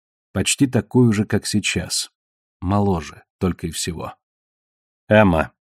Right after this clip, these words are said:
назвалась женщина. «Нам придется выдать тебя за члена команды, так что запоминай имена. Я Эмма Заморди».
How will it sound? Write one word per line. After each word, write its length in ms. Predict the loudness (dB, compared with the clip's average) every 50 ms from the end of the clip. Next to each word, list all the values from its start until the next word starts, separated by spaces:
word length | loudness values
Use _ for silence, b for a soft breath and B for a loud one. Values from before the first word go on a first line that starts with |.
| _ _ _ -4
назвалась 400 | -2 -2 0 0 -2 -2 -2 -2
женщина. 520 | -2 -2 -4 -4 -6 -8 -10 -12 -14 -16 -18 _ _ _ _ _ _ _ _ _ _ -6
«Нам 200 | 0 2 2 4
придется 420 | 4 4 4 4 2 2 2 2
выдать 320 | 2 4 4 4 2 2 0
тебя 240 | 0 0 2 2 2
за 140 | 2 2
члена 320 | 0 0 2 2 4 2 2
команды, 440 | 2 2 4 4 4 4 2 2 0
так 180 | -2 -4 -4 -4
что 140 | -4 -4
запоминай 500 | -2 -2 -2 0 0 2 2 4 4 2
имена. 360 | 2 2 2 2 0 -2 -6 _ _ _ _ _ _ _ _ -4
Я 280 | 0 2 4 2 2 2
Эмма 280 | 2 2 4 6 6 4
Заморди». 600 | 4 4 4 4 4 4 2 0 -4 -10 -12 -12